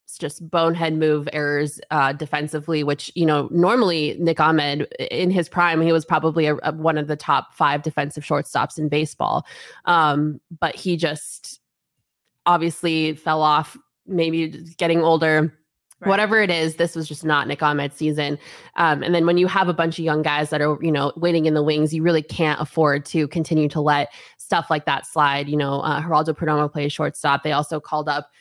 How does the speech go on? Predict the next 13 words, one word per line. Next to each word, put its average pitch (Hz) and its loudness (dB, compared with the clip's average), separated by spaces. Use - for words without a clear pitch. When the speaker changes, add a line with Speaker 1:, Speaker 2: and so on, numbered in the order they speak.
Speaker 1:
um, 143 -2
another 151 0
prospect 147 -2
who 160 0
was 147 -2
their 147 -4
highest 156 -4
rated 147 -6
prospect 147 -6
in 151 -10
their 151 -8
system 147 -10
this 151 -10